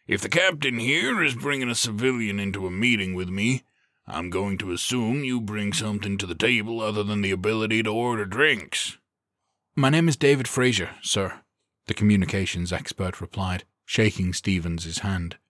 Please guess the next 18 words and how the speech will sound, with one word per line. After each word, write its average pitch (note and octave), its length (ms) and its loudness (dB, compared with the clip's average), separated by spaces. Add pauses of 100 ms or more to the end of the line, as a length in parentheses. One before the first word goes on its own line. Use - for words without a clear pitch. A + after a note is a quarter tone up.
(480)
"I C3+ 80 4
joined D#3+ 300 8
up D3+ 160 4
with B2+ 80 0
the A2 60 0
good A#2+ 200 2
captain A#2 360 2
here A2 180 2
back A#2 200 -2
in G#2+ 80 0
Spokane, G#2 540 -2 (300)
and G#2 120 4
have A2 200 4
been A2 180 4
with A2+ 140 4
him B2 180 4
ever A2 160 0
since, G#2 380 0